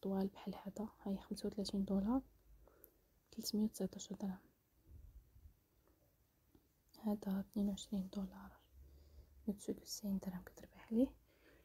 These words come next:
المهم تسجيل الدخول، غنمشي لتسجيل الدخول نكليكي عليها. عندي هنا جوجل وعندي فيسبوك.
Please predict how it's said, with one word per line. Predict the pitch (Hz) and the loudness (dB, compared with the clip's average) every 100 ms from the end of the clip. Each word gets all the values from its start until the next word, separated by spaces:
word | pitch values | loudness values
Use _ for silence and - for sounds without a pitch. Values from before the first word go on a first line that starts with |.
| _ | _
المهم | 226 214 196 - - - - | 2 4 2 -4 -20 -20 -8
تسجيل | - - 220 214 | -2 4 6 6
الدخول، | - - - - - - - _ _ _ _ _ _ _ _ _ | 2 -6 -6 -14 -20 -20 -20 _ _ _ _ _ _ _ _ _
غنمشي | 208 196 233 | 0 0 -2
لتسجيل | - - 208 202 | -2 0 2 2
الدخول | - 202 208 | 0 0 0
نكليكي | 196 - - - | -2 -4 -8 -6
عليها. | 180 202 208 285 - _ _ _ - - - - | -6 0 2 2 -4 _ _ _ -20 -20 -12 2
عندي | 202 220 240 | 8 8 10
هنا | 233 220 214 - _ - - - | 10 10 8 0 _ -20 -20 2
جوجل | 214 - 247 - _ _ - - _ | 4 8 6 6 _ _ -20 -20 _
وعندي | 214 196 185 | 4 6 6
فيسبوك. | 220 208 196 - 233 285 | 4 2 2 2 4 4